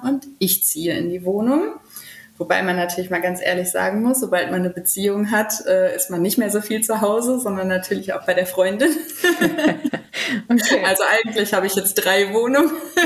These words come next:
Speaker 2: Okay.
Speaker 1: Ähm, genau, und so, äh, können die Kinder eben in ihrem gewohnten Umfeld bleiben. Das fanden wir vor allen Dingen für die Kleinste gut, weil das dann für sie nicht so eine große Umstellung ist. Sie hat eben die Nachbarschaft, sie hat ihre Kita, sie hat das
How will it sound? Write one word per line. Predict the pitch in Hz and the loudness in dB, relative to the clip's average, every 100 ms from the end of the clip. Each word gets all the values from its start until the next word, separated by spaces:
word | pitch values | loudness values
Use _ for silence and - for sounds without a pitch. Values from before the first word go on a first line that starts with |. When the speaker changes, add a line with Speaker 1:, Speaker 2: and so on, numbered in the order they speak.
| 311 294 | 2 2
Speaker 2:
Okay. | 196 - 262 214 202 - - - - - - - _ _ - - 214 | 2 2 2 4 0 -8 -20 -20 -20 -18 -20 -20 _ _ -10 -2 0
Speaker 1:
Ähm, | 208 208 196 196 | 2 2 0 2
genau, | 247 233 160 151 156 | 2 4 2 0 0
und | 196 190 | -2 0
so, | 202 233 269 294 | 0 2 2 2
äh, | 277 254 247 | 2 0 0
können | 262 247 240 | 0 2 2
die | 233 233 233 | 0 -2 -2
Kinder | 233 233 233 220 | 0 0 0 0
eben | 214 214 | 0 -2
in | 208 | -2
ihrem | 208 202 | -2 -2
gewohnten | 190 208 208 240 165 | 0 0 -2 -4 -2
Umfeld | 202 208 262 254 - | -2 -2 -2 -2 -2
bleiben. | 254 262 262 262 | -2 0 2 0
Das | 220 - | 0 -4
fanden | - 214 - 208 196 | -2 -4 -2 -4 0
wir | 196 | -2
vor | - 180 | 0 -2
allen | 180 190 202 | -2 0 -2
Dingen | 196 196 196 196 - - - - - | 0 -2 -2 -4 -8 -20 -20 -20 -14
für | - 202 | -2 0
die | 185 185 | 0 -4
Kleinste | - 165 185 240 - 262 262 | 0 0 2 0 2 0 0
gut, | 247 254 269 277 277 - | 2 2 2 0 -6 -4
weil | 196 196 | -2 0
das | 190 190 | 0 -2
dann | 190 185 | -2 -4
für | 185 | -4
sie | 190 | -2
nicht | 190 185 | -2 -2
so | 185 | -2
eine | 180 | -2
große | 175 190 190 - | -2 0 0 0
Umstellung | 214 262 - 254 240 247 240 | 2 2 2 -2 0 0 0
ist. | - 233 233 | -2 -2 -2
Sie | 214 | -2
hat | 190 - | -4 -6
eben | 196 214 | -4 0
die | 240 | 0
Nachbarschaft, | 233 214 - 214 208 202 202 - | 0 -2 -2 -2 -2 -4 -6 -4
sie | 202 | -6
hat | 202 | -4
ihre | - 208 | -8 -8
Kita, | - - 214 208 202 196 196 | -8 -4 -4 -4 -4 -2 -2
sie | 196 196 | -2 -4
hat | 196 - - - 196 | -6 -4 -4 -4 -4
das | 190 - - | -2 -2 -4